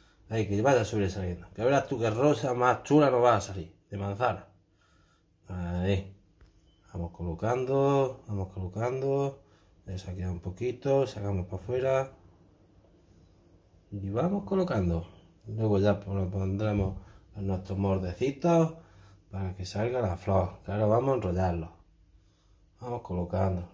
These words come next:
nuestros cachitos, ¿ves? Finitas, para que luego ahora, cuando las liamos, que no nos cueste trabajo. Ahí. Y añadimos esa última. Y ahora, poquito a poco, despacito, que no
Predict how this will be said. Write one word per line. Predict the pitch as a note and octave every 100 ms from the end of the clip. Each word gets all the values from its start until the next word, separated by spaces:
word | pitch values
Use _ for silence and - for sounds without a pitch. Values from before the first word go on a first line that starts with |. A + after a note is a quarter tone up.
| -
nuestros | F2 -
cachitos, | E2+ F2 - G2+ G2
¿ves? | F#2+ C3+ C#3+
Finitas, | G2+ A2+ C#3 D3 F3
para | A#2+ G#2
que | G2 F#2+
luego | G#2 A2+
ahora, | A#2+ B2+ B2+ - - - -
cuando | G2+ G2
las | F#2+ F#2
liamos, | F2+ G2+ C3+ D3 F3+ F3+ - - _ _ -
que | C#3 E3 -
no | A#2+ A2+
nos | A2+
cueste | A2 D#3 D#3+ E3+
trabajo. | D3+ B2 F#2+ F2+ E2+ - - _ - - _ _ _ - _ G2+
Ahí. | F#2 F2+ F#2 G#2 - - - - _ _ _ _ _ _
Y | G2+
añadimos | F2 F2 F#2+ A2+ C3 B2+ -
esa | A#2+ G#2+ G#2+
última. | G2 F#2 F#2+ F#2 - - - - -
Y | B2+
ahora, | C#3+ E3 F3+
poquito | - G2+ A#2 C3
a | -
poco, | D#3+ D#3+ F3+ G3 - - _ - - _
despacito, | G#2 G2+ G2 - C#3+ E3 E3
que | G#2+
no | G#2 A2 A2 A2 G#2+